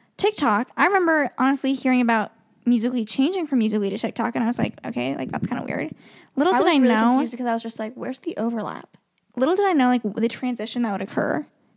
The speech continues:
Speaker 1: How it would go from, like, a lip-syncing app
Speaker 2: <laughs>
Speaker 1: to what it is now, which is my favorite app <laughs> ever. <laughs> And I just love TikTok so much because it can be whatever you want it to be. And
Speaker 2: And
Speaker 1: it's better than TikTok. Everyone always
Speaker 2: it's better than Vine.
Speaker 1: Or that's what I meant.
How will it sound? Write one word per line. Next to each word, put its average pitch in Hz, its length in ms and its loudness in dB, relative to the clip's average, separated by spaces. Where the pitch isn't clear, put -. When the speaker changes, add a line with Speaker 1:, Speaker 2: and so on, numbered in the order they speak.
Speaker 1:
How - 160 0
it 233 40 4
would 240 140 4
go 233 140 4
from, 247 160 2
like, 247 160 4
a 220 140 2
lip-syncing 262 680 2
app 262 260 2
Speaker 2:
<laughs> - 160 -16
Speaker 1:
to 247 400 6
what - 260 0
it - 80 0
is 247 160 0
now, 214 200 2
which 220 140 -2
is 240 300 0
my 247 160 2
favorite - 280 -2
app - 200 -6
<laughs> - 260 -10
ever. 294 380 -2
<laughs> - 40 -6
And 277 320 -2
I 320 120 -6
just 415 160 -4
love 262 100 -2
TikTok 226 320 -2
so 233 100 -2
much 196 220 -4
because 233 480 -4
it 277 100 -8
can 359 100 -4
be 330 120 2
whatever 254 220 0
you 233 100 0
want 110 160 -4
it - 80 -14
to - 100 -14
be. - 240 -10
And 254 320 4
Speaker 2:
And 240 120 -2
Speaker 1:
it's 311 160 2
better 294 200 4
than 330 80 0
TikTok. 262 520 0
Everyone 254 220 0
always 269 220 0
Speaker 2:
it's 247 100 -8
better 240 160 -2
than 208 120 0
Vine. 240 300 -8
Speaker 1:
Or 269 80 -2
that's 247 160 -2
what 233 80 -4
I - 20 -4
meant. 143 200 -8